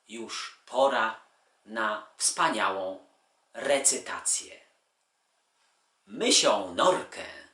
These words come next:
myszka mała z drugą myszką szorowała. Szczotką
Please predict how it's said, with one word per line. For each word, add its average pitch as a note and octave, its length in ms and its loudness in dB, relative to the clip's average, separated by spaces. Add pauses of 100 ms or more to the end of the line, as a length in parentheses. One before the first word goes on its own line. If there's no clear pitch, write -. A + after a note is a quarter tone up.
(180)
myszka - 640 -2
mała D3 640 0 (500)
z - 160 0
drugą G#3 760 6
myszką B2+ 840 -2 (500)
szorowała. F#2+ 840 -6 (1600)
Szczotką - 960 -6